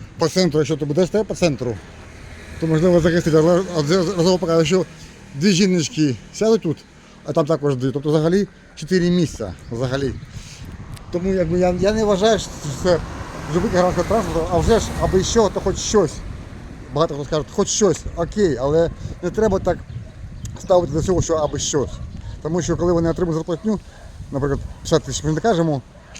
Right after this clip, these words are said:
«А, та візьми хоч щось, там, візьми десять тисяч гривень, візьми, та хоч щось візьми». Ні, вони кажуть, «Ні, я маю отримати п'ятдесят тисяч гривень, немає зарплатня», тощо. Тобто вони відстоюють свою зарплату. Але ж чому ми не відстоюємо свої інтереси?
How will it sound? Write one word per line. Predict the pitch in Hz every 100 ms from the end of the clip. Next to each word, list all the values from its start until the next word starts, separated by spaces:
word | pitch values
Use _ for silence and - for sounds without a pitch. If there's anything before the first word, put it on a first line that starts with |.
| -
«А, | 247 220 156
та | 285 294
візьми | 285
хоч | 254 240
щось, | 214 175
там, | 156
візьми | 180 190 208 - - - - -
десять | - 170 -
тисяч | 139
гривень, | 135 147 143
візьми, | 147 185 180 -
та |
хоч | 240 254
щось | - 247 -
візьми». | 147 156 117 - - -
Ні, | 196 247
вони | 147 147
кажуть, | 143 123
«Ні, | 156 226
я | 196 151
маю | 151 156
отримати | 156 165 160 160 - - -
п'ятдесят | 165 - 190 -
тисяч | 156
гривень, | 170 170 208
немає | 175 170
зарплатня», | 165 175 170 226 208 151
тощо. | 170 139 135
Тобто | 135
вони | 151 190
відстоюють | 170 233 185 143
свою | 151
зарплату. | 151 123 - - - - - -
Але | 165
ж | 170
чому | 196 202
ми | 208
не | 175
відстоюємо | 143 175 160
свої | 143 156
інтереси? | 139 160 131 -